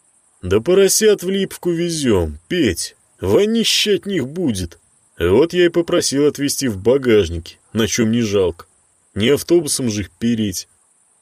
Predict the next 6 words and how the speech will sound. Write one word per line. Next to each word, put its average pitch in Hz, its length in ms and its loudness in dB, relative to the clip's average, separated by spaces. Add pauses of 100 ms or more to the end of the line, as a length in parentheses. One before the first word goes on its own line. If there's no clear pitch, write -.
(420)
"Поросят 98 680 2
в - 60 -16
конце 107 420 2
августа?" 233 500 -2 (560)
удивился 87 600 2
сотрудник. 85 720 -2